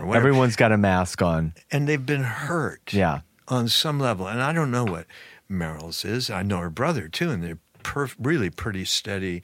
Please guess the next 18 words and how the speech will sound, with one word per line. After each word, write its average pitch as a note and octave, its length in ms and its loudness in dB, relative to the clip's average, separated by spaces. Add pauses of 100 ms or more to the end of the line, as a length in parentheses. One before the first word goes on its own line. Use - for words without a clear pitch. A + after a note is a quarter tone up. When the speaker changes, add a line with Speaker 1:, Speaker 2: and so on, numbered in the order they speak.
Speaker 2:
Right. G2 440 2
Speaker 1:
people, F3+ 300 -2
but G2+ 260 -6
they G#2+ 340 0
do C3 540 -2
have F#2+ 340 -6
shadows F3+ 580 -4
Speaker 2:
Mm-hmm. A#2 420 4 (420)
Speaker 1:
that A2+ 160 -2
they're C3+ 120 -2
not F2+ 220 -4
afraid D#3+ 540 -2
of. E2+ 180 -6
Speaker 2:
Right. E2 300 2 (500)
Speaker 1:
And B2+ 180 0
so G#2+ 140 0
do G#2 160 0
I. D3 280 -6